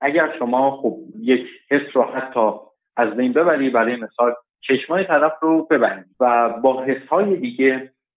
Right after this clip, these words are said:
اه، سعی کنی که این پیشنوازی رو انجام بدی، اشکالی نداره. این می‌تونه جزئی از ماجراجویی جنسی زوجها باشه. این اصلاً اشکالی نداره، به شرطها و شروطها. شرط اول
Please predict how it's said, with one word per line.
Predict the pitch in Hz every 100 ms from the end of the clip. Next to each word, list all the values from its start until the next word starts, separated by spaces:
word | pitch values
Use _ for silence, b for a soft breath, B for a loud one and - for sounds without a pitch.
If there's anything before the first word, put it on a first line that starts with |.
| _
اه، | 110 117 117
سعی | 151 170 185
کنی | 185 165 165
که | 160 156 156 151 139 -
این | 139
پیشنوازی | - 120 - 120 110 113 110 120
رو | 135
انجام | 117 110 107 127 104
بدی، | 98 87 95 b b b
اشکالی | 170 160 - 185 196 190
نداره. | 175 180 180 156 120
این | 107 151
می‌تونه | 165 131 131 143
جزئی | 135 135 160 165 -
از | 156 135
ماجراجویی | 123 120 113 120 117 117 113 123 127 139 160
جنسی | - 113 110 - 135 135
زوجها | 117 117 110 - 135 131
باشه. | 113 101 - - - b b b
این | 160 165
اصلاً | 139 135 - 131 151 151
اشکالی | 143 - 120 113 110
نداره، | 107 107 104 101 98 - - _ _
به | 262 311 -
شرطها | 220 254 254 226 214 208
و | 180 -
شروطها. | 120 107 104 98 - _ _ -
شرط | 220 254 285 - -
اول | 170 165 147 165 170 185